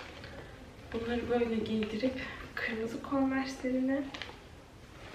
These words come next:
Bunları da tabii ki yani hepsinin hani farklı farklı kombinlenir de hani bunları böyle aldım aklımda. Bunu da böyle giydirip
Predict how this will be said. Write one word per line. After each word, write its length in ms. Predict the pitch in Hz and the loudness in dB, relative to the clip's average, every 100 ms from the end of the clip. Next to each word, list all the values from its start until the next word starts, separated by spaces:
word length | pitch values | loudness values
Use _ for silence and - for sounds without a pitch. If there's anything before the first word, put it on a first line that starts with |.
| - - - - - - | -12 -14 -16 -16 -14 -2
Bunları 400 | 233 233 233 233 | 2 4 4 2
da 80 | - | 0
tabii 280 | - 254 208 | 0 -4 -4
ki 140 | - | 0
yani 140 | 196 190 | 2 2
hepsinin 460 | 214 - - 220 208 | 0 -2 -4 -2 2
hani 180 | 202 196 | 2 2
farklı 340 | 202 202 - | 2 -2 -2
farklı 320 | 202 - - | -6 -2 -4
kombinlenir 540 | - 196 196 208 247 403 | -2 -2 0 0 2 2
de 180 | - | 2
hani 200 | 202 190 196 | 0 0 0
bunları 220 | 202 196 - | 0 0 0
böyle 260 | 98 95 | 0 0
aldım 380 | 90 190 95 92 92 | 0 -4 -2 -4 -4
aklımda. 360 | - 98 - - - - - - - - - - | -6 -4 -2 -2 -4 -12 -12 -12 -12 -12 -10 0
Bunu 200 | 233 233 | 2 4
da 160 | 240 | 4
böyle 280 | 226 233 226 | 4 4 4
giydirip 720 | 214 220 214 208 220 247 277 | 0 -4 -4 -4 0 2 2